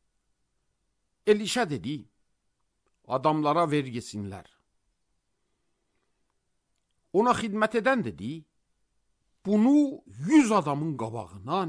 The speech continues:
necə qoyaq?" Elisha dedi,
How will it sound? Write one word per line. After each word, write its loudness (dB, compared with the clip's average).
necə 0
qoyaq?" 2
Elisha -8
dedi, -16